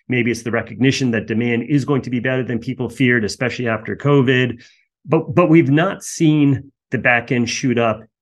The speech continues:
in a way that would say the super cycle is here. I-, it'll be coincident. I'm not suggesting this can tell you what is going to happen.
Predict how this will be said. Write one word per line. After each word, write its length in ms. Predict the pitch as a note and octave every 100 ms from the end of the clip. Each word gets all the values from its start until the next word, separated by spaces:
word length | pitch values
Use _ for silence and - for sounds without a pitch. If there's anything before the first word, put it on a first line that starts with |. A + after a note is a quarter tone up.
| _
in 140 | C3+ B2
a 60 |
way 200 | A#2 A#2+
that 140 | A2+ A2
would 100 | A2
say 140 | B2
the 100 | G#2+
super 300 | - C#3 B2
cycle 380 | - G#2+ - F#2+
is 120 | E2+
here. 400 | - A2 E2 - _ _ -
I-, 100 | F#3+ G3
it'll 160 | F#3+
be 200 | C#3 A#3
coincident. 640 | A#3 - C3+ C3 D#3 F3 -
I'm 180 | A#2 A#2
not 240 | C3 C#3
suggesting 540 | C#3 A#2 B2+ - C3 A#2
this 160 | A2
can 320 | - A#2+ G#2 - -
tell 160 | D3 C3+
you 120 | A#2+
what 140 | A#2+
is 140 | G#2+ -
going 240 | A2+ B2+
to 80 | C#3
happen. 480 | C#3 D3+ F3 E3+